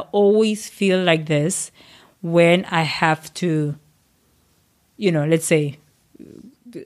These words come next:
go, you know, go out and do something? Why? Why is there this hesitation? And I mean, I like even an example that you were saying is that, oh, wait,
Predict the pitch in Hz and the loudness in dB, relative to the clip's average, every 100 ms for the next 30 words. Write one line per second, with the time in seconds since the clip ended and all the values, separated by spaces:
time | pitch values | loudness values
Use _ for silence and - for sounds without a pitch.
0 | 180 175 - - 185 190 180 170 190 185 | -12 -12 -12 -10 -6 -4 -4 0 2 4
1 | 185 175 160 160 - 147 - - - _ | 4 0 -4 -8 -8 -10 -10 -18 -20 _
2 | _ _ - 175 196 214 170 170 170 185 | _ _ -2 4 4 4 0 0 4 4
3 | 220 214 180 175 160 170 - 175 160 165 | 4 0 -2 -4 -4 -8 -8 -10 -6 -6
4 | 156 - 185 _ - - - - 190 190 | -6 -10 -16 _ -20 -20 -6 0 2 2
5 | 202 185 190 196 208 202 208 180 180 185 | 2 4 4 2 -2 -4 -2 0 -2 0
6 | 185 165 160 - 190 175 170 - 220 196 | -4 -4 -4 2 2 2 -2 -4 0 2
7 | 190 175 160 - | 4 2 0 -8